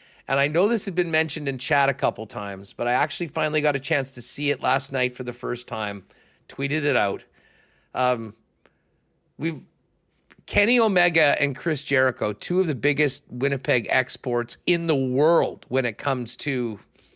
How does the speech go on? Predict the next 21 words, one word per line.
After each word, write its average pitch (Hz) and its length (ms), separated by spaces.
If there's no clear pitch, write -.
sports, - 800
entertainment. 143 920
I 127 80
mean, 131 280
um, 127 460
both 180 320
of 170 100
them 143 160
known 147 200
around 131 300
the 113 60
world. 110 440
Stars 175 500
in 170 100
A 156 100
E 160 200
W 139 340
wrestling. 113 540
Uh, 135 180
are 139 380
now 151 540